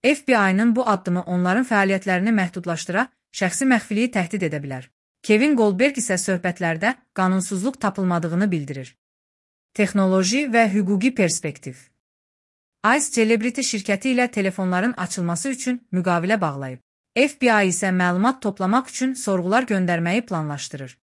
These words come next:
Signal tətbiqi qanuni tələb olduqda söhbət transkriptlərini təqdim edir,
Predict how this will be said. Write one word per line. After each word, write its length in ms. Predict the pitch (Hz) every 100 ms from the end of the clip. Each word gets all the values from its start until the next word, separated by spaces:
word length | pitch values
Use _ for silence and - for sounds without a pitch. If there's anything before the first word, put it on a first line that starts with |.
| _
Signal 380 | - 226 226 311
tətbiqi 400 | 269 240 226 269
qanuni 360 | 240 208 214 254
tələb 240 | 208 214
olduqda 400 | 202 165 165 226
söhbət 460 | 247 208 185 240 254
transkriptlərini 640 | 214 202 202 196 190 185 233
təqdim 280 | 208 175 202 151
edir, 220 | 135